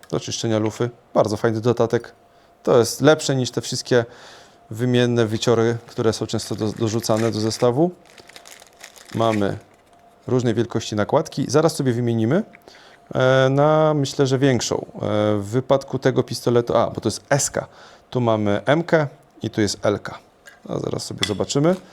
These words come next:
No i oczywiście oprócz samego pistoletu w zestawie są dwa magazynki. Magazynki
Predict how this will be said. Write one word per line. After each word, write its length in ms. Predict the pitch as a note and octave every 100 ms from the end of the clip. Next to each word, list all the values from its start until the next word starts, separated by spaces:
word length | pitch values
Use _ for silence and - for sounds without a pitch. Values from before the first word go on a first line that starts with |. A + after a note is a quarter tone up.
| - - - -
No 100 | G#3+
i 60 | G3
oczywiście 640 | F3 C#3 C#3+ - D3+ C#3 - - -
oprócz 260 | B2 C3
samego 340 | - A#2+ A#2 A#2
pistoletu 600 | - G#2+ G#2+ A2 A2+ -
w 80 | G#2
zestawie 380 | G2+ - G2+ G2
są 280 | - F#2+ - -
dwa 240 | G2+ G#2 B2+
magazynki. 600 | B2 A2+ G2+ F#2+ - - _ _ _ _ _ -
Magazynki 600 | E3 D3+ C#3 C#3 C#3+